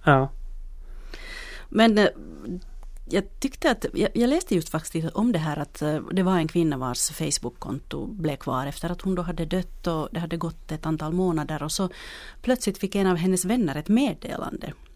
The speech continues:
Speaker 2: från denna döda människa.
Speaker 1: Mm.
Speaker 2: Och det visade sig att någon hade kapat det här kontot. Och det är ju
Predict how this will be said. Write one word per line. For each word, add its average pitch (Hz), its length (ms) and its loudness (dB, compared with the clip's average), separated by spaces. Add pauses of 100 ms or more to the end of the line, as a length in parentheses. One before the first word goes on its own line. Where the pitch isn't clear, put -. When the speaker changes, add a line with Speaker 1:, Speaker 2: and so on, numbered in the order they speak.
(160)
Speaker 2:
från 165 380 2
denna 143 420 -4
döda 156 500 -4
människa. 160 480 0 (160)
Speaker 1:
Mm. 139 180 6
Speaker 2:
Och 147 60 10
det 180 80 12
visade 240 220 4
sig 175 80 2
att 175 60 2
någon 202 160 6
hade 196 140 4
kapat - 500 0
det - 80 -6
här 156 100 -4
kontot. - 640 -8 (140)
Och 190 120 -2
det 262 300 2
är - 40 0
ju - 120 -2